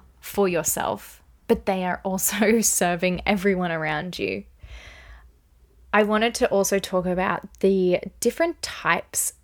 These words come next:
of boundaries. This was something that I didn't even realize. Like, I knew there was, you know, physical boundaries of, like, "Don't touch me," or, like, "Don't touch my hair." And there was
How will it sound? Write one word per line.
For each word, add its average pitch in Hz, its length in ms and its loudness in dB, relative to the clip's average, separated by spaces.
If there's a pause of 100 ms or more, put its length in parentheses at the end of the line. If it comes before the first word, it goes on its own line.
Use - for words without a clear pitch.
(240)
of 185 200 0
boundaries. - 760 -4 (440)
This 294 180 4
was 453 120 6
something 196 360 0
that 190 120 -2
I 185 120 -4 (120)
didn't 214 240 2
even 208 260 -4
realize. - 540 0
Like, 190 140 0
I 220 60 4
knew 233 280 2
there 277 160 4
was, 208 400 2 (420)
you 202 80 2
know, 185 140 0
physical 202 480 0
boundaries 185 540 0
of, 170 100 -8
like, 170 220 -2
"Don't 175 240 -6 (260)
touch - 520 0 (300)
me," 190 640 -2
or, 165 200 -4
like, - 240 -4
"Don't 175 200 -4
touch - 220 -8
my - 80 -12
hair." 196 560 0 (680)
And 196 300 2
there 180 160 4
was 170 280 0